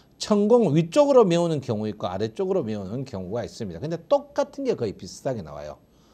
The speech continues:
똑같은 게 비슷하게 나옵니다. 그래서 여러분들, 어, 항시 이 아일랜드 갭,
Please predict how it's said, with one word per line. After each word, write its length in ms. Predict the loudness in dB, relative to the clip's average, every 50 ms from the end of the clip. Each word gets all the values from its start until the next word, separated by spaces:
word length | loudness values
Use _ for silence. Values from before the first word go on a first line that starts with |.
| _ _ _ _ _ _ _ _ _ _ _
똑같은 840 | 0 6 8 10 10 10 8 8 4 2 2 2 2 0 0 0 2 4
게 220 | 4 4 4 4
비슷하게 420 | 0 -4 -8 -4 -2 -2 -2 -2
나옵니다. 360 | -4 -6 -6 -8 -8 -8 -8 -8
그래서 260 | -8 -8 -8 -8 -8
여러분들, 760 | -6 -6 -6 -6 -6 -8 -6 0 2 4 6 6 4 4 0 -4 -12 -20 _ _
어, 180 | -12 -10 -8 -8
항시 500 | 0 2 2 2 4 2 4 4 4 4
이 200 | 4 4 2 0 2
아일랜드 540 | 0 0 2 4 4 4 4 4 0 -2
갭, 240 | 0 0 0 -2 -2